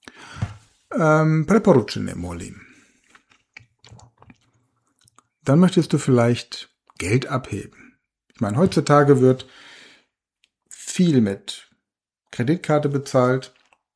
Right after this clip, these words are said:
aber möglicherweise möchtest du doch ein bisschen Bargeld dabei haben, weil es immer noch Situationen gibt, in denen man einfach keine Kreditkarte verwendet. Zum Beispiel, wenn ein Musiker auf der Straße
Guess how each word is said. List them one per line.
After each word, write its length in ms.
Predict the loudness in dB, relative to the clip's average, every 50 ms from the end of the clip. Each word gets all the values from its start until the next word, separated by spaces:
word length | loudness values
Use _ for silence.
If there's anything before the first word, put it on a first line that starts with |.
| _ _ _ -20 -20 _ -8
aber 380 | -4 -2 -2 -2 -2 -2 -4 -6 _ _ _
möglicherweise 1000 | -2 0 0 0 0 -2 -6 -6 -4 -4 -2 0 -2 -2 -2 -2 -4 -4 -4 -6 -10 _ _ _ _ _ -10
möchtest 320 | -10 -8 -8 -8 -8 -8 -6
du 40 |
doch 200 | -4 -2 0 0
ein 120 | 0 0 0
bisschen 280 | -2 -2 0 0 2
Bargeld 360 | 4 4 2 2 2 -2 -2 -2
dabei 280 | -2 -2 -2 -2 -2
haben, 380 | -2 -2 -2 -2 -4 -6 -8 -10 _ _ _ _ _ _ _ _ _ _ _ _ _ _ _ _ _ _ _ _ _ _ _ _
weil 100 | -8 -8
es 100 | -4 -2
immer 160 | 0 2 2
noch 100 | 2 2
Situationen 600 | 2 0 -2 0 0 -2 -2 -2 -4 -6 -6 -6
gibt, 160 | -6 -8 -6 -6
in 100 | -6 -4
denen 140 | -4 -4
man 120 | -6 -6 -8
einfach 560 | -10 -10 -12 -12 -12 -14 -16 -16 -16 -18 -16
keine 520 | -12 -10 -10 -8 -8 -8 -8 -10 -12 -14 _ _ _ _ _ _ _ _ _ -20 -20 _ _ _ _ _ -8
Kreditkarte 600 | -2 -2 0 0 0 -4 -4 -4 -4 -2 -2 -2
verwendet. 520 | -2 0 0 0 -2 -4 -6 -12 -16 _ -2
Zum 160 | 2 4 4
Beispiel, 380 | 6 4 2 0 0 0 2
wenn 100 | 2 2
ein 160 | 2 2 2 2
Musiker 520 | 2 2 2 0 -4 -4 -4 -4 -6 -6
auf 100 | -6 -10
der 140 | -14 -14 -14
Straße 680 | -14 -14 -12 -10 -8 -8 -8 -8 -10 -10 -12 -12 -12